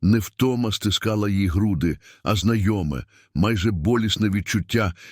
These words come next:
яке з'являлося щоразу, коли вона думала про сина. Наче між ними давно утворилася тріщина,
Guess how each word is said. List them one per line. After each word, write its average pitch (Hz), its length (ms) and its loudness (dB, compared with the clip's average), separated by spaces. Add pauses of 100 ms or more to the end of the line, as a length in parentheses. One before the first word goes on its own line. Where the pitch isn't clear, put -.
яке 104 300 0
з'являлося 104 640 0
щоразу, 95 680 -2 (240)
коли 107 240 2
вона 101 240 0
думала 101 400 0
про 98 180 -2
сина. 73 420 -2 (540)
Наче 120 320 2
між 104 200 2
ними 117 240 4
давно 107 280 0
утворилася 110 680 0
тріщина, 98 680 0